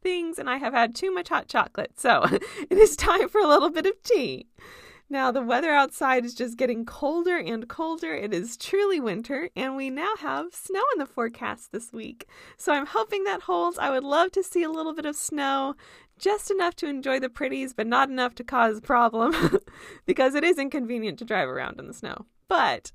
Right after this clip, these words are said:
I'm looking forward to it 'cause it means winter's here and Christmas is here, and it's just so pretty. In the garden, each morning we wake up and everything is covered in frost. And this week we've had a lot of fog,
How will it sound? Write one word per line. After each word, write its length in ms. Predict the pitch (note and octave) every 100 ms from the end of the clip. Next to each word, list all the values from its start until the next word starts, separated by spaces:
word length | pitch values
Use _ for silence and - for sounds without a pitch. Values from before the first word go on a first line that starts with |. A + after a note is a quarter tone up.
| -
I'm 260 | C4+ C#4
looking 300 | E4+ F4+ F#4
forward 360 | F4+ F#4+ F4 E4
to 180 | - D#4
it 120 | C#4+
'cause 160 | D4+ D4
it 60 |
means 240 | C4+ C4 D4+
winter's 480 | E4+ F4+ F4+ F4 -
here 400 | F4+ D#4+ D4 C#4+
and 180 | A3+
Christmas 460 | A#3 G#4 - F#4 -
is 160 | E4+ -
here, 500 | E4+ D4+ D4 C#4+ D4 - - - C4 -
and 240 | B3 A#3
it's 160 | F3 -
just 240 | C#4 C4+ -
so 380 | - D4 C4
pretty. 680 | C4+ - A#3 A3 A3 G#3+ -
In 140 | - A3
the 100 | G#3
garden, 760 | A#3 G#3 D#4 D#4+ D4+ D4+ C4 -
each 260 | F3 A#3+ B3
morning 360 | B3 B3 B3+
we 120 | B3
wake 240 | A#3 A3+ B3
up 160 | A#3
and 120 | - -
everything 400 | A#3+ C#4 C#4+ B3+
is 140 | A#3+
covered 340 | - B3 A3 G3
in 100 | G3+
frost. 720 | - B3 B3+ F4+ - - - - - - -
And 300 | A#3+ A#3 A#3
this 200 | D4 -
week 300 | C#4 C#4+ B3
we've 160 | B3
had 160 | B3+ A3+
a 60 |
lot 400 | G3+ F#3+ E3 G#3+
of 120 | C#4 -
fog, 460 | - A3 G3+ C#4+